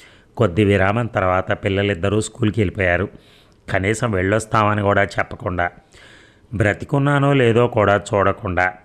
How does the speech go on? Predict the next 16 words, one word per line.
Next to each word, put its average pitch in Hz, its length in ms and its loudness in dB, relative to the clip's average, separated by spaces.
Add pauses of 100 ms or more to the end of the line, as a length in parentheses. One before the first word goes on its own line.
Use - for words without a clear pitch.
(200)
తల్లిదండ్రులకి 95 760 -2
తగ్గ 80 540 -4
పిల్లలు. 82 440 -4 (800)
లేచి 107 340 2
కూర్చోడానికి 95 640 -2
ప్రయత్నించాను. 92 800 -4 (260)
కళ్ళు 95 260 0
గిర్రం 92 380 -2
తిరిగాయి. 90 460 -2 (120)
నిస్త్రాణ. 92 520 -4 (680)
నన్ను 95 340 -2 (260)
భయపెట్టే 95 600 -2
ఒంటరితనం. 90 840 -4 (200)
నాకు 92 260 -2
యుద్ధభూమి 101 580 -4
గుర్తొచ్చింది. 95 680 -4